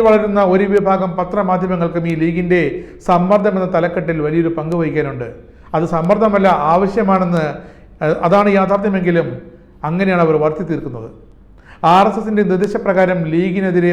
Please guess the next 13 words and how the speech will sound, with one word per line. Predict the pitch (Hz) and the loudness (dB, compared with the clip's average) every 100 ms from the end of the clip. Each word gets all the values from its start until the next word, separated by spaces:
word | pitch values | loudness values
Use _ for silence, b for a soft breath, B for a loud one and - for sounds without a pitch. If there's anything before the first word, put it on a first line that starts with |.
| 165 | 0
വന്നതാണ് | 160 160 151 147 120 - B B 160 | -2 -2 -2 -4 -6 -12 B B -4
ഈ | 156 156 | -4 -4
സമ്മർദ്ദ | 156 165 170 175 | -4 -2 0 2
വാർത്തകളൊക്കെ. | 151 151 160 147 131 139 120 - - B B | 2 0 -4 -6 -8 -10 -12 -18 -20 B B
അത് | 214 214 | 0 2
ലീഗിനെ | 214 240 247 247 247 214 | 2 2 2 2 0 -4
എന്ന | 202 202 | -4 0
പേരിൽ | 180 185 175 165 | 0 0 0 -4
മുസ്ലിം | 175 208 202 196 | -4 -4 -4 -4
സമുദായത്തിലെ | 190 175 185 180 170 165 160 | -4 0 0 0 0 0 0
രാഷ്ട്രീയ | 165 - 190 | -4 -4 -4
നിലപാടുകളെയും | 175 170 165 160 156 151 | -2 0 0 0 -2 -2
വളർച്ചയും | 156 156 170 165 | -4 -4 -6 -6